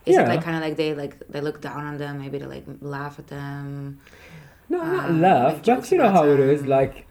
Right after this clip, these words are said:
Speaker 2: I mean, you know, especially, like, when you have, like, female sex workers, they're not, like, regarded in society as, like, something great, uh,
Speaker 1: Yeah.
Speaker 2: by, in general. So
Speaker 1: Yeah.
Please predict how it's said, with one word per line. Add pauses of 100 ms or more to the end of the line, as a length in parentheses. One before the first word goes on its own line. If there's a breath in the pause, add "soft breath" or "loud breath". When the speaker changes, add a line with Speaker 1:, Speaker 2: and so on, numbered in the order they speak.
Speaker 2:
I
mean, (440)
you
know, (400)
especially,
like,
when
you
have,
like,
female
sex
workers,
they're
not,
like,
regarded
in
society
as,
like, (600 soft breath)
something
great, (120)
uh,
Speaker 1:
Yeah.
Speaker 2:
by,
in
general.
So
Speaker 1:
Yeah.